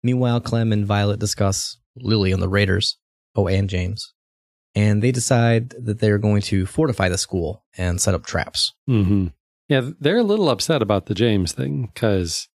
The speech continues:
Speaker 2: they don't know James, we don't know James, and now James knows where the house is.
Speaker 1: Right. I got a question for you. As soon as I go up to the school,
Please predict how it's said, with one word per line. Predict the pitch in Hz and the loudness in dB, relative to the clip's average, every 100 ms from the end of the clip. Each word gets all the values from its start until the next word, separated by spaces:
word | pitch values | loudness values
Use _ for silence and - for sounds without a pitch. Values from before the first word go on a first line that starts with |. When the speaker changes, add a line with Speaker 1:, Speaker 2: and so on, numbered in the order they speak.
| _ _ | _ _
Speaker 2:
they | 127 | -2
don't | 151 117 | 2 2
know | 101 | 2
James, | 90 95 92 80 | 2 2 0 -2
we | 110 | -2
don't | 127 98 | 0 0
know | 90 | 0
James, | 92 92 90 | 2 2 0
and | 92 | 0
now | 98 | 0
James | 92 98 101 92 | 0 2 2 2
knows | 92 95 87 | 0 0 0
where | 90 | -4
the | 80 | -4
house | 85 82 110 | -4 -6 -6
is. | 120 104 - _ _ - | -10 -14 -18 _ _ -2
Speaker 1:
Right. | 127 156 - - _ _ _ | 2 2 0 -4 _ _ _
I | 160 | 4
got | 120 | 4
a | |
question | 92 95 - - | 2 0 0 -6
for | - - | -4 -4
you. | - - - - _ _ - | -4 -8 -10 -18 _ _ -8
As | 104 | -4
soon | 185 | -2
as | 226 | 0
I | |
go | 196 190 | 0 -2
up | 185 | -2
to | |
the | 143 120 | -2 -2
school, | - 123 90 110 | 0 -2 0 -4